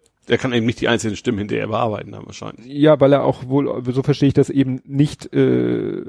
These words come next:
Speaker 2: auf dem und paralleles U-S-B-Interface auf D A W. Ja. Und, äh, interessant, das Gerät hat auch W lan.
Speaker 1: Mhm.
Speaker 2: Aber
Speaker 1: Ja, stimmt, wir haben darüber geredet, dass es ein Kabel angeschlossen
Speaker 2: Ja,
Speaker 1: hat und
Speaker 2: aber
Speaker 1: W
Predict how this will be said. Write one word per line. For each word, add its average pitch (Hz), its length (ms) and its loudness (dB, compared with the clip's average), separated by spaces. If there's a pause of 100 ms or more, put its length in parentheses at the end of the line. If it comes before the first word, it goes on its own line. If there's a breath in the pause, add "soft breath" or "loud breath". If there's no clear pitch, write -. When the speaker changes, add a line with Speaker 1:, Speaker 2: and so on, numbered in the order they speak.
(160)
Speaker 2:
auf 101 340 -2
dem 120 540 -2 (540)
und 120 200 -4
paralleles 135 600 0
U-S-B-Interface 135 760 0
auf 123 120 -6
D 127 200 0
A 117 100 2
W. 139 300 0 (1040)
Ja. 107 300 -2 (880)
Und, 180 300 0
äh, 165 200 2
interessant, 156 520 -2
das 139 160 -2
Gerät 139 420 0
hat - 240 0
auch 123 300 -2
W 117 120 2
lan. 117 280 -2 (320)
Speaker 1:
Mhm. 120 260 -16 (580)
Speaker 2:
Aber 127 220 4
Speaker 1:
Ja, 156 80 4
stimmt, 165 140 2
wir 135 80 0
haben 123 60 -2
darüber 135 180 -4
geredet, 127 200 -6
dass 101 140 -8
es 110 60 -14
ein 113 80 -14
Kabel 131 360 -6
angeschlossen 120 440 0
Speaker 2:
Ja, 113 40 -10
Speaker 1:
hat 113 120 -14
und - 160 -20
Speaker 2:
aber 135 200 4
Speaker 1:
W 127 40 2